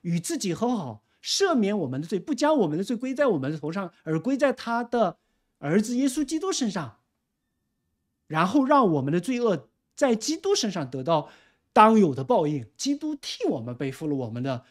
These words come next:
罪和罪的刑罚、罪的结果。他让我们受到这种恩待和恩典之后，他也希望我们活出一种像上帝的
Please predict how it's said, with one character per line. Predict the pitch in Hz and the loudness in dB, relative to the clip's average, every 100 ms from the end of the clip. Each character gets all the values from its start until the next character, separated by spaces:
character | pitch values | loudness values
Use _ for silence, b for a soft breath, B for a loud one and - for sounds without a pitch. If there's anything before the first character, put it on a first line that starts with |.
| b | b
罪 | - 262 143 | 0 2 2
和 | 135 | -4
罪 | 131 262 185 | -6 -4 -2
的 | 143 127 | -2 -4
刑 | - 147 | -4 -4
罚、 | 160 120 113 _ - | -4 -10 -12 _ -10
罪 | 240 | -8
的 | 160 135 113 _ | -6 -10 -12 _
结 | - 139 | -10 -8
果。 | 135 110 - _ _ _ _ _ _ _ _ _ _ _ _ _ _ _ | -8 -10 -14 _ _ _ _ _ _ _ _ _ _ _ _ _ _ _
他 | - 240 | -6 0
让 | 311 302 190 | 4 6 4
我 | 151 139 | 2 0
们 | 143 214 254 | 2 2 0
受 | - - 370 277 | -2 0 0 2
到 | 254 214 | 2 2
这 | 262 | 0
种 | 208 151 123 b b b | -2 -2 -4 b b b
恩 | 233 220 220 | 6 6 6
待 | 262 175 | 4 4
和 | 165 165 - | 2 -8 -2
恩 | 262 285 | -2 0
典 | 277 160 | 0 -2
之 | - 233 | -2 -4
后， | 269 349 139 - _ _ | -2 -2 -2 -6 _ _
他 | - 247 | -8 -4
也 | 247 147 | -4 -4
希 | - 233 | -4 -4
望 | 247 262 233 | -2 0 0
我 | 160 131 | 0 -2
们 | 127 156 135 - _ | -6 -6 -8 -12 _
活 | - 165 | -4 -2
出 | 214 262 | -2 -4
一 | 262 220 | -6 -6
种 | 151 117 - - | -8 -12 -16 -20
像 | - 381 262 120 - | -6 0 0 -2 -10
上 | - 190 127 | -6 -6 -6
帝 | 180 135 | -8 -8
的 | 113 98 | -10 -14